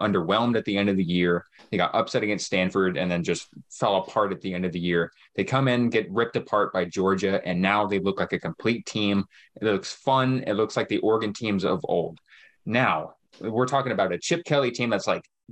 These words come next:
bringing back the Oregon, you know, scheme to U C L A, a little bit different, but it's still a very fun offense,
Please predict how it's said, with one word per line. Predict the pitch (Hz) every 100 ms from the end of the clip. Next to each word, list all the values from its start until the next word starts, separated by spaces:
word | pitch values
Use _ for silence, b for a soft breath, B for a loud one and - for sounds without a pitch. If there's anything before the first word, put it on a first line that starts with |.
| -
bringing | 90 - 120 147 123
back | 113 104 -
the | -
Oregon, | 110 110 107 101 95 - _ _ -
you | 120
know, | 92 92 110
scheme | - - - 123 110
to | 104 98
U | 95
C | 92 95
L | 87
A, | 87
a |
little | 110 110
bit | 95 -
different, | 92 95 90
but | 95
it's | -
still | 117 101
a | 95
very | 92 92
fun | - 90
offense, | 87 85 - 90 87 -